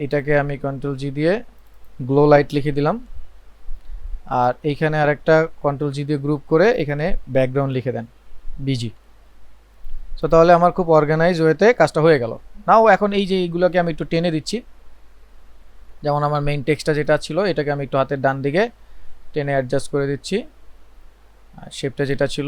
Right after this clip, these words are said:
এটাকে একটু টেনে দিব সামনের দিকে, একটু ছোট করে দিচ্ছি।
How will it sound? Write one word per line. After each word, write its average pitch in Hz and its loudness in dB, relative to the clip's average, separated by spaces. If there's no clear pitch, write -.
এটাকে 139 -4
একটু 147 -6
টেনে 139 -4
দিব 139 -4
সামনের 135 -4
দিকে, 139 -2
একটু 135 -8
ছোট 135 -8
করে 139 -4
দিচ্ছি। 139 -6